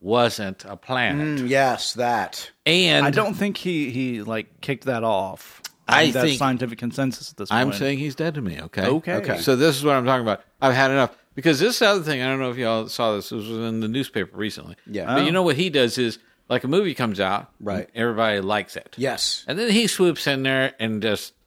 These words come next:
Speaker 1: takes a giant scientific dump on the whole thing.
Speaker 2: C-, because of, you know, how scientifically accurate it is or isn't.
Speaker 1: Right.
Speaker 2: Right, okay.
Speaker 1: Yeah, like, this isn't real, that's not real, whatever.
Speaker 3: As if the
Speaker 2: Right.
Speaker 3: reason we like the laser swords is 'cause we think they're so plausible.
Speaker 1: Right.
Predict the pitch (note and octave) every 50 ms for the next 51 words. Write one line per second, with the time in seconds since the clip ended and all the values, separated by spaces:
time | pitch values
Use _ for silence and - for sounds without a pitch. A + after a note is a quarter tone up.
0 | _ _ _ _ _ _ - - D3 D3 C3+ - - C3+ A#2 G2 E2 D#2 E2 F#2
1 | G#2 C3+ C#3+ D3 D#3 D#3 D3+ C#3 - - C#3 C3+ C3 A#2+ G#2+ - B2 - A#2 G#2
2 | F#2+ A2 G#2 F#2 E2+ F2 F2+ F2+ F2 F2 F#2+ F2 - - C2 C2+ - _ _ -
3 | - - G#3 G3 C#3+ C3 - D#3+ C#3+ B2 C3+ C3 A2+ G2 - - C#3+ A2 G#2+ G2+
4 | C3 A2+ A2 G#2+ G#2 G#2 A2 - - - - D3+ B2+ A#2+ C3 - G#2 - G#2+ G#2
5 | G#2+ G#2 - A2 F#2 E2 F2 F#2 G2+ F#2+ E2 - D#2+ - F2+ D#2 D#2 C2+ - -
6 | A2 G#2+ A#2+ B2 A#2+ G#2 E2+ D#2+ - - - F#2+ G#2+ G#2+ F2 D#2+ D#2+ F2+ G#2 A2
7 | G2+ F2 F2+ F2 - C3+ C3+ - - C3 A#2+ A2 A2+ A2 G#2+ A2+ - G#2+ G#2 G#2+
8 | G#2 G#2 G2+ G#2 F2+ F2+ G2 G2+ - - A2 F#2+ F#2 F2+ F#2 F#2+ F#2+ F#2 F2 F#2
9 | F#2 G2+ G#2 F#2 G#2 G2+ B2+ C#3 C#3+ D3 - D3+ D3 D3+ D3+ C3+ C#3+ C3+ C3 B2
10 | C3 B2+ A#2+ - A#2+ B2 B2+ B2+ A2+ A#2+ A2+ - - A#2 A2+ A2 A2 G#2+ G#2+ -
11 | - A2 A2 G#2+ - A#2+ A#2 G#2+ G#2 G2+ A2 G#2 - - A#2+ A#2+ A#2 - G#2+ F#2
12 | - D#2+ - _ _ - - G3 G#3+ G3 A#2+ A2